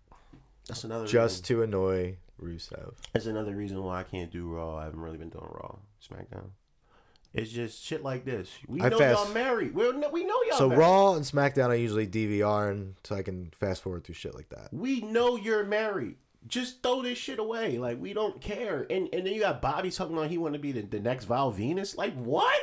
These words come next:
Speaker 1: What are you talking about? <laughs> Like, like, what are you talking about, bro?
Speaker 2: Bobby should be billed to be, like, against Brock Lesnar.
Speaker 1: Yeah. It's not happening.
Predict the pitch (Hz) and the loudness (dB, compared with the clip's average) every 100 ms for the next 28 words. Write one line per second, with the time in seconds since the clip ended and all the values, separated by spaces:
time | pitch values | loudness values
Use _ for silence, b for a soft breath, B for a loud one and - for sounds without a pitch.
0 | - 262 330 311 339 440 - 208 147 - | -2 -10 -8 -8 -6 -4 -4 -4 -2 -2
1 | - - - 165 - 190 - 262 B B | -4 -8 -8 -10 -10 -12 -12 -14 B B
2 | B B 220 247 262 - 233 247 214 180 | B B -6 -4 -6 -4 -2 -2 -2 -2
3 | 143 107 117 165 143 170 202 147 - _ | -2 -2 -2 4 6 6 4 0 -6 _
4 | - - 143 131 104 104 120 117 98 104 | -10 -4 0 0 0 4 6 6 2 -4
5 | 85 104 85 87 _ - _ _ _ _ | -4 -4 -6 -12 _ -20 _ _ _ _
6 | - 107 95 - - _ 107 101 98 - | -2 0 -2 -6 -20 _ -6 -2 -4 -4
7 | 92 87 - - - - - - _ _ | -6 -6 -10 -12 -18 -20 -20 -20 _ _
8 | _ _ _ _ _ 147 180 131 - _ | _ _ _ _ _ -6 -6 -8 -16 _
9 | _ _ _ - - 117 120 101 | _ _ _ -14 -8 -6 -6 -8